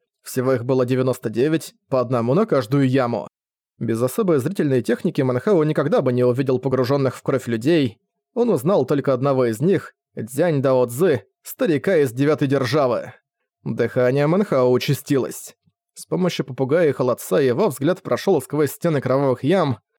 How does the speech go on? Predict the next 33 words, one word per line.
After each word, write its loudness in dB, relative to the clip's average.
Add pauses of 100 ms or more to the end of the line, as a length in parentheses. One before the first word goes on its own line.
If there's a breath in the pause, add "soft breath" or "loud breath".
(140)
Он -2
заметил, 0
что -4
они 2
имели 2
форму 0
воронки, 2
постепенно -2
сужаясь 0
к -8
небольшому 0
отверстию 0
внизу. 0 (420)
Под -4
этими -2
отверстиями -2
и 0
ямами 0
с -4
кровью 0
находился 0
туннель, 0
ведущий 0
в -4
другую 0
часть -2
некрополя. 0 (320)
Она 0
была 2
гораздо 0
меньше 0
главной 0
части, -2